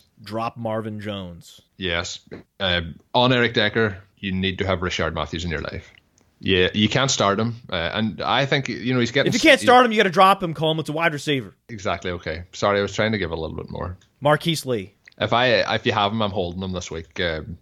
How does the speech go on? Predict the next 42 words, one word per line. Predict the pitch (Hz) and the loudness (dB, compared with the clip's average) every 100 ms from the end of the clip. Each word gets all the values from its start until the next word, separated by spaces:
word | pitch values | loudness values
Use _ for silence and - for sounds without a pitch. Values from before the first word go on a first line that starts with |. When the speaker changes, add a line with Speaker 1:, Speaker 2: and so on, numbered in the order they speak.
| - | -2
Speaker 2:
through | 120 | -2
the | 104 | 0
first | 107 92 - | 0 0 0
three | 98 | 0
weeks | 92 - | 0 0
of | 98 | 0
the | |
season, | - 98 90 95 - - - - | 2 2 4 2 0 -14 -14 -4
uh, | - | 2
he | 87 | 2
pretty | 90 110 98 | 4 4 4
much | 95 - | 2 2
led | 92 87 | 2 2
all | 87 87 87 | 2 2 0
the | 87 | 0
wide | 90 87 | 2 0
receivers | 87 87 85 | -2 -4 -4
for | - | -4
the | 90 | -2
Jacksonville | 85 87 - 87 | 0 -2 -2 -4
Jaguars. | 82 90 85 90 87 90 | 0 0 0 0 -2 -2
This | 113 110 | 0 2
offense | 92 87 95 90 | 2 2 -2 -4
is | 90 87 - - - - - - | -6 -8 -14 -20 -20 -18 -10 2
going | 123 | 4
to | 135 | 6
be | 131 123 113 85 - | 6 6 4 -2 -8
pretty | - 110 107 | -4 -2 0
much, | 101 - - - | -2 -4 -10 -8
uh, | - 58 - - _ - | -8 -6 -8 -14 _ -14
crap | - 98 87 - | -2 0 0 0
throughout | 101 90 _ - | -2 -2 _ -8
the | 95 | -4
entire | 92 92 90 | -2 0 0
season, | 87 95 87 92 | 0 -2 0 0
but, | 90 90 | 0 0
uh, | 87 85 | 0 0
I | |
think | 90 98 | 0 -2
that | 98 | 0
he's | 95 92 | 0 0
gonna | 98 90 | 0 0